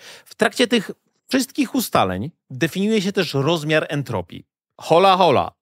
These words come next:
a co to takiego w ogóle jest i do czego służy? Ano, entropia, w tym przynajmniej znaczeniu, jest jednym ze składników wykorzystywanych do generowania klucza po to,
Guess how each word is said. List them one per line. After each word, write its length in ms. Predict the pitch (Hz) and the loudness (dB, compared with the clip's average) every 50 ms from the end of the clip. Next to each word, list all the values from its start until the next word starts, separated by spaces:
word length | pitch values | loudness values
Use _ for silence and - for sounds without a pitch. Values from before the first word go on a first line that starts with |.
| _ - | _ -4
a 120 | 131 135 | -4 -4
co 260 | - - - 233 233 | -4 -2 0 0 0
to 140 | - - 226 | 0 0 -2
takiego 420 | 185 220 208 - 185 156 160 185 | 0 -2 0 0 -2 -2 0 0
w 80 | 170 151 | 0 0
ogóle 320 | 139 120 131 143 135 131 | 0 0 0 2 2 4
jest 300 | 123 107 98 92 - - | 4 2 0 -2 -4 -4
i 60 | 147 131 | -2 -2
do 120 | 135 127 | -2 -2
czego 260 | - 113 104 107 143 | -2 -4 -4 -4 -6
służy? 440 | - - 220 196 156 113 104 90 87 _ _ _ _ - - - - - - - | -4 -2 -2 -2 -2 -2 -2 -6 -8 _ _ _ _ -20 -20 -20 -20 -12 -4 -2
Ano, 300 | 165 190 202 196 190 - _ | 0 2 2 0 0 -2 _
entropia, 680 | - 160 156 - - 240 - 208 - 123 110 110 127 | -4 -4 -4 0 0 2 2 2 2 0 0 0 0
w 60 | - | -2
tym 120 | - 139 127 | -4 -8 -8
przynajmniej 440 | - - 110 104 98 87 92 95 85 | -6 -6 -6 -6 -4 -6 -8 -12 -10
znaczeniu, 500 | 82 104 101 - 165 165 165 165 165 - - - - - _ - | -10 -8 -4 -2 0 0 0 -2 -4 -6 -10 -18 -20 -18 _ -4
jest 300 | 135 160 175 - - - | -2 -2 -2 -2 -6 -14
jednym 440 | - 135 131 147 170 165 170 185 180 | -10 -4 -2 -2 0 0 -2 -2 -2
ze 100 | 151 175 | -2 -4
składników 720 | 160 - - - 151 147 127 147 180 208 - - 196 175 151 | -4 -4 0 0 0 0 0 0 -2 -2 0 -2 -2 -2 -2
wykorzystywanych 840 | 165 151 - 151 135 143 131 - - 135 120 147 151 156 151 139 | -2 -2 -2 -2 -4 -4 -6 -6 -4 0 0 2 2 0 -2 -2
do 120 | 117 139 | -2 -2
generowania 580 | 117 131 127 123 127 120 113 104 110 101 95 92 | 0 0 0 0 0 0 0 0 0 -2 -4 -4
klucza 460 | - - 165 175 - - 135 160 170 - _ _ _ _ _ _ _ | -2 0 0 0 2 2 2 2 2 -2 _ _ _ _ _ _ _
po 140 | - 262 277 | -4 -4 -2
to, 300 | - - 123 104 117 | 0 0 0 0 0